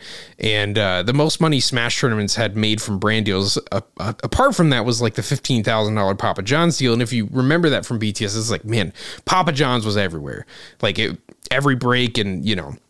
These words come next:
there were a lot of deliverables for that. And Panda, within a few months of, of them properly entering the scene, had done forty thousand dollars,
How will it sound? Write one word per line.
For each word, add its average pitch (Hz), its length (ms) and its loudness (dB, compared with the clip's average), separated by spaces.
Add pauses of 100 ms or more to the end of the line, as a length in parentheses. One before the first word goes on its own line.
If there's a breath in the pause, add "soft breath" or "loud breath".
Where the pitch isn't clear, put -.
(600)
there 156 180 4
were 165 100 6
a 156 60 6
lot 160 200 4
of 143 60 0
deliverables 120 600 0
for 101 120 -6
that. - 200 -10 (440 loud breath)
And 120 140 0
Panda, 151 300 4
within 135 240 2
a 110 40 0
few 117 160 0
months 123 340 2
of, 101 300 0
of 110 200 -2
them 113 320 0 (200)
properly 123 460 0
entering 113 460 2
the 98 40 0
scene, 220 360 4
had 131 180 2
done 120 200 2
forty 147 420 2
thousand 120 480 2
dollars, 98 800 0